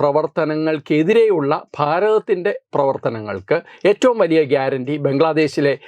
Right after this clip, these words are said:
ഷെയ്ഖ് ഹസീനയുടെ സർക്കാരായിരുന്നു. ആ സർക്കാർ അവിടെ വീണതോടുകൂടി നമുക്കൊരു വലിയ ഗ്രിപ്പാണ് നഷ്ടപ്പെട്ടത്. ഇനിയിപ്പോൾ ഈ ബംഗ്ലാദേശ് ഉപയോഗിച്ചായിരിക്കും ഉൾഫ ഉൾപ്പെടെയുള്ള മിക്കവാറും എല്ലാ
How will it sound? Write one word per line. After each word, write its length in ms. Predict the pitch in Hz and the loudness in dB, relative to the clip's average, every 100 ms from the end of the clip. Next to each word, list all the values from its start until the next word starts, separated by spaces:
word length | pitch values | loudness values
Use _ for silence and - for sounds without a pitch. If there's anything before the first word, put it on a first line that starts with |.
| - - | -4 0
ഷെയ്ഖ് 260 | 202 190 | 2 2
ഹസീനയുടെ 560 | 170 - 156 147 139 147 175 | 0 0 0 0 0 0 0
സർക്കാരായിരുന്നു. 720 | 151 160 147 117 98 101 - _ - - - - 185 | -2 0 -2 -2 -6 -10 -18 _ -20 -20 -6 -2 0
ആ 120 | 269 - | 0 2
സർക്കാർ 440 | 226 185 233 214 214 220 - - | 0 2 -2 0 0 -2 -2 -4
അവിടെ 200 | 156 185 165 | 0 0 0
വീണതോടുകൂടി 1120 | 151 175 208 202 196 190 156 139 131 123 - - | 0 0 0 2 2 0 -2 -6 -6 -6 -8 -4
നമുക്കൊരു 440 | 160 202 220 220 190 | -2 0 0 0 2
വലിയ 280 | 160 185 214 160 | 0 2 0 2
ഗ്രിപ്പാണ് 540 | 147 147 - 143 131 123 | 0 0 0 0 -2 -2
നഷ്ടപ്പെട്ടത്. 540 | 120 - - 95 147 - - - 196 | -4 -4 -4 -8 -12 -14 -20 -2 2
ഇനിയിപ്പോൾ 360 | 240 240 233 214 196 | 4 4 2 2 2
ഈ 80 | 220 202 | 2 2
ബംഗ്ലാദേശ് 560 | 180 202 202 208 - 165 | 2 2 4 2 2 0
ഉപയോഗിച്ചായിരിക്കും 800 | 175 180 165 165 143 147 160 151 _ _ 175 | 2 2 0 0 0 -2 -4 -8 _ _ 0
ഉൾഫ 280 | 208 190 247 190 | 0 0 0 2
ഉൾപ്പെടെയുള്ള 720 | 160 151 - 180 170 123 117 127 156 - - - - 151 | 0 0 0 0 0 -2 -2 -2 -4 -10 -20 -20 -6 0
മിക്കവാറും 500 | 160 196 185 190 190 165 | 0 2 0 2 2 2
എല്ലാ 420 | 180 190 214 247 | 2 0 0 -2